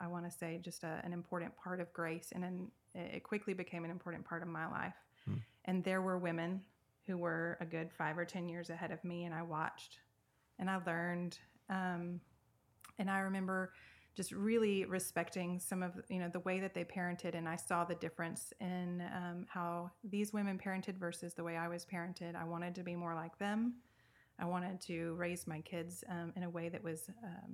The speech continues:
Speaker 1: biblical, and, um, and, and that was very instrumental, I think, in, um, you know, how we decided to raise our own kids.
Speaker 2: Hmm.
Speaker 1: Um,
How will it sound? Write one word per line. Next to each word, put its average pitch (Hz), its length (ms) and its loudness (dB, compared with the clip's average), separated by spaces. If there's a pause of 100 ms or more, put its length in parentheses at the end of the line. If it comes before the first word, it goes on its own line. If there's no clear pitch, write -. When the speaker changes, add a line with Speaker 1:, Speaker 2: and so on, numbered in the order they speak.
(100)
Speaker 1:
biblical, 170 560 -2 (240)
and, 175 480 0
um, 170 560 -2 (840)
and, 185 200 2
and 180 140 0
that 175 280 0 (440)
was 170 220 -6 (420)
very 185 400 0
instrumental, 170 540 -2
I 165 100 -2
think, 170 400 -4
in, 175 380 -2 (600)
um, 180 520 -2 (340)
you 214 80 -2
know, 180 100 -4
how 180 220 0
we 175 120 -2
decided 175 500 -2
to 180 140 -4
raise 180 220 -4
our 190 140 -2
own 185 160 -2
kids. 185 500 -8
Speaker 2:
Hmm. 175 220 0
Speaker 1:
Um, 120 260 -2